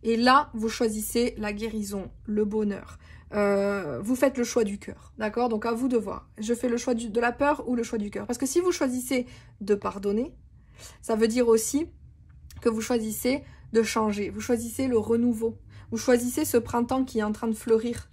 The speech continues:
à l'intérieur de vous. Vous voyez, ça, ça vous demande, juste pardonner, ça vous demande aussi, en fait, quelque part, de, de choisir autre chose.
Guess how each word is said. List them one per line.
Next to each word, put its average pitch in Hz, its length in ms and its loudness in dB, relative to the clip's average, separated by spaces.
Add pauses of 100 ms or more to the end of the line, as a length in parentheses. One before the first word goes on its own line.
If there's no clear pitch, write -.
(140)
à 214 40 -6
l'intérieur 208 420 -4
de 202 100 -6
vous. 202 180 -10 (760)
Vous - 80 -14
voyez, 254 260 6
ça, - 180 -2
ça 269 120 6
vous 262 140 2
demande, 285 380 6 (260)
juste 285 300 -2
pardonner, 277 440 4
ça 302 120 2
vous 247 140 0
demande 247 460 4
aussi, 311 500 2 (460)
en 220 120 2
fait, 277 200 2
quelque 240 280 2
part, 247 440 0 (140)
de, 214 380 2
de 208 100 -2
choisir 277 720 2 (140)
autre 247 180 4
chose. 254 380 -2